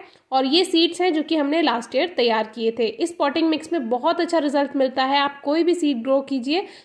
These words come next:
बहुत जल्दी जर्मिनेट हो जाते हैं और इसको हम थोड़ा थोड़ा कवर कर देते हैं। इनके सीड्स काफ़ी बड़े होते हैं, ईजीली जर्मिनेट हो जाते हैं। आपको लगभग इसमें सेवेंटी to एटी परसेंट रिजल्ट मिल ही जाता है।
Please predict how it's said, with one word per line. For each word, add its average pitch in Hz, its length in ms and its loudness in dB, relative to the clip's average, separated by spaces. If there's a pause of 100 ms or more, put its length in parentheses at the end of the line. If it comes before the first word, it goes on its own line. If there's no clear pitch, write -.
(140)
बहुत 269 280 2
जल्दी 269 260 2
जर्मिनेट 240 500 0
हो 254 120 2
जाते 220 300 -6
हैं 226 180 -6
और 254 240 -4
इसको 277 260 -6
हम 359 200 2
थोड़ा 254 180 0
थोड़ा 262 240 0
कवर 277 300 0
कर 240 200 -2
देते 214 300 -6
हैं। 226 240 -6 (300)
इनके 302 240 0
सीड्स 349 320 0
काफ़ी 320 340 0
बड़े 247 280 2
होते 294 340 2
हैं, 302 300 -2
ईजीली 277 400 2
जर्मिनेट 254 480 0
हो 262 200 2
जाते 269 320 0
हैं। 269 200 -2
आपको 294 540 -2 (320)
लगभग 294 360 0
इसमें 320 240 -2
सेवेंटी 285 720 2
to 359 200 0
एटी 262 280 0
परसेंट 311 440 -2
रिजल्ट 262 440 -2
मिल 233 180 0
ही 262 160 0
जाता 302 300 -4
है। 254 340 -6